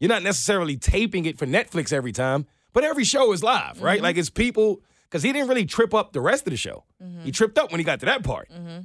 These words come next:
Speaker 1: 'Cause that shit was emotional for him. So I, I know the difference in that.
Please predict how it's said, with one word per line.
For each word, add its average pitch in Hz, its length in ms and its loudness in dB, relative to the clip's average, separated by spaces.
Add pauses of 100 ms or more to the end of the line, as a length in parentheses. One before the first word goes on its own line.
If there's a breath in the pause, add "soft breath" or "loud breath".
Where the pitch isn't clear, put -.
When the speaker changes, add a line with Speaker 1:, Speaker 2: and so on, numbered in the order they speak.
Speaker 1:
'Cause - 80 -14
that 170 160 2
shit - 180 -2
was 143 120 -2
emotional 175 520 2
for 98 300 -8
him. - 60 -20 (420)
So - 200 0
I, 180 260 2
I 165 80 2
know 185 240 2
the 156 100 -2
difference 175 500 0
in 127 120 -4
that. 113 200 -6